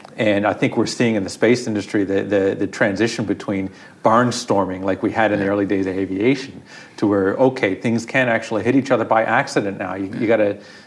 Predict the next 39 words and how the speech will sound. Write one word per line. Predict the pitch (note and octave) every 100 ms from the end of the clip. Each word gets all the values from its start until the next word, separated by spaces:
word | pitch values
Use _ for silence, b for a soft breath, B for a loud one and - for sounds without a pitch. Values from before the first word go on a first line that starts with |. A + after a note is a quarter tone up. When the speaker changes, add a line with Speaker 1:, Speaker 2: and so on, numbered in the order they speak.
| B
Speaker 1:
uh, | A#2 G2
find | - A2
a | G#2
ways | G2+
to, | G2+ G2+ F#2+
to, | F#2+ G#2 F#2+ F#2+ -
to | - G2+ F2+ -
manage | G#2 G#2 -
that. | - - - - B B B
Speaker 2:
Okay, | - -
so | B2 - D3+ B2+ - - - -
what | C3+ A#2+ D3 A3
is | C4
going | A3 D#3 C3+
on | A#2 B2
here? | B2 G#2+ G2+
I |
mean, | G#2+
you | A#2+
have | D#3+ -
Space | - C3 C3
Command. | - A#2+ A2
Space | - A#2
Command | - A2 G2
is | F#2
a | F2+
very, | E2+ - C#3 C#3
very | B2 G#2+
big | F#2 F#2
system, | - A2+ - G#2+ G2+ F#2
tens | - G2+ A2+
of | A2 G#2
millions | G2+ G2+ G2
of | E2+
dollars, | F2+ G2 F#2+ G2 F2+
hundreds | G2+ G#2 G2+
Speaker 1:
Sure. | G#2 G2
Speaker 2:
of |
employees. | F#2 E2 G2 F#2 F#2 F2+